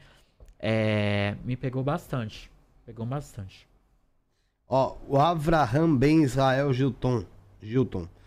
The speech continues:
Speaker 2: Qual a diferença entre magia de Umbanda e alta magia? Abraços a todos.
Speaker 1: Magia de Umbanda?
Speaker 2: Uhum.
Speaker 1: Eu acredito que a magia de Umbanda, ela vem de uma forma mais assim,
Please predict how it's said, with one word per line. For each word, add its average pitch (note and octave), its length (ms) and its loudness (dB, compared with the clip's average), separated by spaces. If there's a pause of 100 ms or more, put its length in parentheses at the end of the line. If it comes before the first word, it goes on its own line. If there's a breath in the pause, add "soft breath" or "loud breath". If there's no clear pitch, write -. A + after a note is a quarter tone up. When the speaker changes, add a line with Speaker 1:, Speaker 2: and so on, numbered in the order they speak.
(380 soft breath)
Speaker 2:
Qual F3+ 160 2
a G#3+ 60 0
diferença E3+ 520 0
entre D#3 180 -2
magia D3 380 0
de C#3+ 120 0
Umbanda C3+ 340 2
e C#3+ 40 2
alta C#3+ 220 -2
magia? A2+ 400 -2
Abraços A#2+ 340 -4
a C3 80 -2
todos. - 560 -12 (720)
Speaker 1:
Magia A#2 300 -2
de A#2 120 -4
Umbanda? G#2+ 600 -2
Speaker 2:
Uhum. G#2 260 -12 (360 soft breath)
Speaker 1:
Eu A#2+ 100 -2
acredito C#3+ 420 0
que - 100 -2
a C#3+ 60 0
magia C#3+ 560 0
de C#3 120 0
Umbanda, A#2 760 -2 (600 soft breath)
ela C3 200 0
vem C#3+ 240 -2
de B2+ 120 -6
uma C#3+ 220 -2
forma C#3 440 -2
mais C#3+ 460 0
assim, C#3+ 500 -4